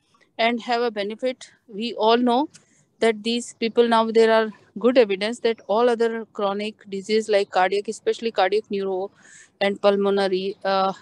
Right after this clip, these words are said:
and, uh, other diseases, they also give, be, they greatly benefit by these palliative care, care. But, you know, if cardiologist, nephrologist, and, uh, pulmonologist, it will take, uh, time to make them understand that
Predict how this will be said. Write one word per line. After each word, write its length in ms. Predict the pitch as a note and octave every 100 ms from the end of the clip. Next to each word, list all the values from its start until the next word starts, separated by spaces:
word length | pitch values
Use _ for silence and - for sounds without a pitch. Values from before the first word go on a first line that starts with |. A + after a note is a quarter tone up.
| -
and, 240 | G3+ F3+
uh, 100 | F#3 -
other 180 | G#3 G3+
diseases, 460 | G3 F#3+ G3 A#3+ - _ - _ G3
they 180 | C4 C4+
also 360 | A3+ A#3 D4
give, 180 | B3+ A#3+
be, 200 | B3+ A#3+ G#3 - _ A3
they 160 | A#3+
greatly 440 | G#3+ G#3+ B3 D4 B3+
benefit 440 | A#3 A3+ A#3+ G#3
by 140 | G#3+
these 300 | G#3 G#3+ G#3+ - G#3+ G3 -
palliative 420 | G3+ G3 A3 G#3
care, 180 | G3 F3+ - - - _
care. 200 | A3 G3+
But, 200 | G#3+ A#3+ -
you 180 | B3
know, 280 | D#4+ G4 C#4+ -
if 160 | A#3+ - -
cardiologist, 840 | G#3 A3+ C4 C4 B3 B3 B3+ -
nephrologist, 880 | A3 G#3+ B3 A#3+ A#3 A3+ A#3 - A#3
and, 200 | A3 G#3+
uh, 240 | G#3 G3 G3
pulmonologist, 800 | G3+ G3+ A3+ A3+ G#3+ G#3+ G#3 A3+ _ _ - - -
it 140 | C4 C#4+
will 140 | C#4+
take, 280 | D4 D4 -
uh, 140 | D4 D4
time 360 | C4 A3+ C4+ D4
to 320 | C#4+ C#4+ C#4+
make 260 | A#3+ A#3+ B3+
them 160 | C#4
understand 540 | A#3+ A3 A#3 - C4+ B3+
that 140 | B3